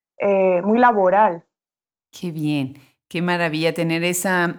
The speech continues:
Speaker 2: esa es-, alimentación al espíritu, ¿no? Desde el, tus padres mismos y sobre todo lo riguroso, ¿no?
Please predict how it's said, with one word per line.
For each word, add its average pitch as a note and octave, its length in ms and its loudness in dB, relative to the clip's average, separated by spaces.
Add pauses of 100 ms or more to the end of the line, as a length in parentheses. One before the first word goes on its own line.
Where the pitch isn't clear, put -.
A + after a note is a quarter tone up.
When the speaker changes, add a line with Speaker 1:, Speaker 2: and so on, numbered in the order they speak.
Speaker 2:
esa G3 220 -6
es-, F#3+ 240 -8
alimentación D#3+ 800 -2
al E3 100 0
espíritu, D3 640 -2
¿no? C#3+ 220 -2
Desde C#3+ 280 -6
el, B2+ 200 -6
tus D3 160 -10
padres D#3+ 440 -2
mismos E3+ 520 -6
y E3+ 40 -10
sobre C#3 300 -8
todo D3+ 300 -4
lo C#3+ 300 -4
riguroso, C#3+ 760 -6
¿no? D3 160 -6